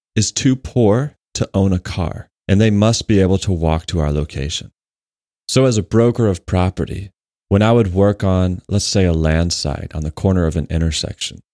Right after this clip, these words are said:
if the demographics showed that this was a low-income area, I would call up that executive at A B C fast food chain, all excited, and say, "Hey, I've got something great for you." Okay, this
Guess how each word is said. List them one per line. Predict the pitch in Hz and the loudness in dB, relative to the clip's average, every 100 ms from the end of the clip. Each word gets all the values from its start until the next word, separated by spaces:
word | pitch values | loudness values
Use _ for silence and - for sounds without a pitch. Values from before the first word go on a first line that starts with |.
| _ _ | _ _
if | 107 | -2
the | 117 | 0
demographics | 110 127 117 107 101 98 120 123 - - _ - | 2 2 2 2 2 2 -2 -2 -4 -10 _ -2
showed | - 98 | 2 2
that | 92 95 | 2 -2
this | 87 | -2
was | 90 | -2
a | 82 | 0
low-income | 80 82 85 82 85 82 73 | 0 2 2 0 -2 -4 -4
area, | 73 71 71 127 - - | -4 -4 -6 -8 -12 -4
I | 110 | 0
would | 110 - | 0 0
call | 107 120 117 | 2 4 4
up | 110 | 2
that | 101 98 | 2 2
executive | 95 85 92 92 107 107 87 | 2 2 0 0 -2 -2 -2
at | 78 90 | -2 -2
A | 87 | -2
B | 87 85 | 0 -2
C | 82 - 90 85 80 _ | -2 -2 -2 -2 -4 _
fast | 85 82 82 - | 0 0 -2 -4
food | 85 82 82 | -2 -2 -2
chain, | - 80 87 92 - - - | -4 -4 -4 -8 -14 -10 0
all | 95 95 | 2 2
excited, | 92 - 85 80 90 95 | 0 0 0 2 0 -2
and | 80 | -4
say, | 80 82 80 80 - _ | -4 -2 -2 -4 -6 _
"Hey, | 104 | 0
I've | 95 107 | 0 2
got | 113 90 | 0 2
something | - 85 82 76 | 0 -2 -4 -2
great | 80 82 - | 0 0 -2
for | - | -6
you." | 80 80 90 - _ _ _ _ _ _ 117 | -4 -4 -8 -18 _ _ _ _ _ _ 0
Okay, | 123 | 0
this | 107 117 151 - - | 2 2 2 0 -6